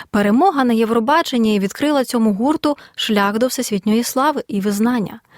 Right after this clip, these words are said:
А в дві тисячі п'ятому році Waterloo визнають найкращою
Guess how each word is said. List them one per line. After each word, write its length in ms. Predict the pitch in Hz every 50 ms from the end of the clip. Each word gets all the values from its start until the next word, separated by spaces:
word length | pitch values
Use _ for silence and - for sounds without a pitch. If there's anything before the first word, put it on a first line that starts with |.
| - - - -
А 100 | - 202
в 60 | 196
дві 160 | 185 190 202
тисячі 380 | - - 220 - 226 - - 190
п'ятому 460 | - - 208 208 - 202 190 190 190
році 360 | 190 220 262 - - - 185 - _ _ _ _ -
Waterloo 540 | 196 185 233 262 - 269 254 233 220 196 190 - _ _ _ _ _
визнають 560 | - 202 233 247 247 - 285 294 285 277 269 -
найкращою 680 | 247 254 247 - 247 240 226 220 - - 214 208 196